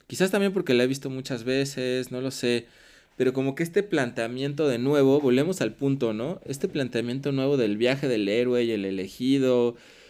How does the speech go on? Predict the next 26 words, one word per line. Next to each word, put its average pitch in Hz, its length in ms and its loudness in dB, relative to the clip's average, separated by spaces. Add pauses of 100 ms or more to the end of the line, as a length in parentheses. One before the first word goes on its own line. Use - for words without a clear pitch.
(180)
y 110 580 0
qué 127 180 2
es 123 80 0
la 127 120 0
realidad, 117 840 -2 (1160)
eh, 104 500 4
y 104 200 0
el 104 140 -2
que 110 100 -2
libera 113 320 2
a 123 120 -4
todos, 123 640 4
y 95 40 -4
el 92 120 -6
que 98 80 -8
entiende, 120 1120 -2 (1400)
ya 131 260 0
me 147 160 2
da 139 140 2
un 139 160 -4
poco 139 340 0
de 107 320 2
hueva 120 440 4
en 107 100 -4
estos 113 240 -8
momentos. 98 640 -8